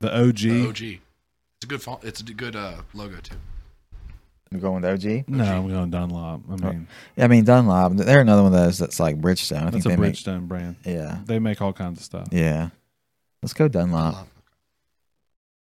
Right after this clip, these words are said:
Speaker 1: Do you think they're in the game because there's, like, a rubberized core of a golf ball,
Speaker 3: It's gotta
Speaker 1: and that's
Speaker 3: be.
Speaker 1: what they're doing? It's
Speaker 3: Mm-hmm.
Speaker 1: their rubber?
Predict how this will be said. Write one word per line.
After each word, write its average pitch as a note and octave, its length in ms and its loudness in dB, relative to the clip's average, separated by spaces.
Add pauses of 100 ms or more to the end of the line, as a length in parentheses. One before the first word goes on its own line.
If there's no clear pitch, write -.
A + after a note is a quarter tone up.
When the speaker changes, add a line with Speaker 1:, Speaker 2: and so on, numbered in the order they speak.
(180)
Speaker 1:
Do C3+ 80 -2
you D3+ 60 2
think G#3 200 2
they're E3+ 180 4
in F3 120 2
the E3 80 2
game D#3 260 0
because C#3+ 260 0
there's, C3 140 0
like, C3+ 120 0
a B2 40 2
rubberized B2 600 2
core B2 380 0
of A2+ 80 -2
a A2+ 40 -2
golf A2+ 300 -2
ball, C3 220 0
Speaker 3:
It's B2+ 80 -4
gotta D#2+ 180 -2
Speaker 1:
and - 80 -2
that's A#2+ 160 2
Speaker 3:
be. D#2+ 60 -2
Speaker 1:
what B2 100 -2
they're B2 80 0
doing? B2 360 0
It's A2 100 -4
Speaker 3:
Mm-hmm. F2+ 80 -12
Speaker 1:
their A#2 240 4
rubber? A2 580 2